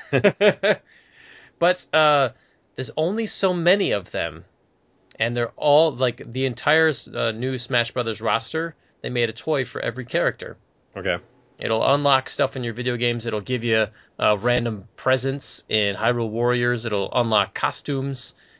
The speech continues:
Speaker 1: in, um, that One Piece fighting game, and unlock costumes in Mario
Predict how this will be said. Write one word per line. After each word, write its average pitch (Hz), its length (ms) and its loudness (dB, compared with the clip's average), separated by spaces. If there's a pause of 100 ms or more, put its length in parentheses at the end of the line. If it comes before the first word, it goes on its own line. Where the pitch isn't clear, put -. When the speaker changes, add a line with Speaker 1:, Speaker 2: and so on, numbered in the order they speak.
Speaker 1:
in, 104 400 0
um, 95 360 0
that 87 220 0 (360)
One 120 280 -2
Piece 131 320 -10
fighting 120 320 0
game, 117 320 0
and 98 80 -6
unlock 101 300 -2
costumes 98 520 -4
in 87 240 -6
Mario 95 460 0